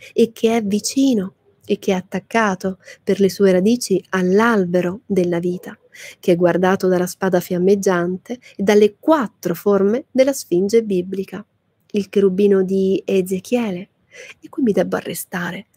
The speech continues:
perché temo già di averne detto troppo. Sì, esiste un dogma unico universale,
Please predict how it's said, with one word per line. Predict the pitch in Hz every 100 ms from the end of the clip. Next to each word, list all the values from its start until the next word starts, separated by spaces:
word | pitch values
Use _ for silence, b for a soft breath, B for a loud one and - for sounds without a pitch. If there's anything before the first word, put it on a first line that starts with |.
| _
perché | 202 - 185
temo | 185 175 175
già | 180 175
di | 175
averne | 170 170 190 190 170 165 190 _
detto | 190 170 170 - -
troppo. | - 165 170 - 190 - - _ _ _ _ _ _ _ _ _ _ _ _ _ _ _ B B B B B B B
Sì, | - - 220 196 180 - - _ - -
esiste | 202 202 214 -
un | 196
dogma | 196 190 196 190
unico | 214 202 196
universale, | 185 180 185 - - 185 180 202